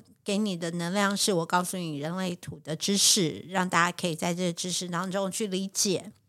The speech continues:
这是我给你的能量，然后你用这个世俗的现在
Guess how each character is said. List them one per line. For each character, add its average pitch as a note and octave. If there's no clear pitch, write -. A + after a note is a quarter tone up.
这 C4
是 C4+
我 F3+
给 E3
你 D#3+
的 D#3
能 D#3
量， F3
然 E3
后 G#3
你 E3
用 G3+
这 G#3+
个 F#3
世 C4+
俗 E3+
的 D#3
现 G3+
在 F#3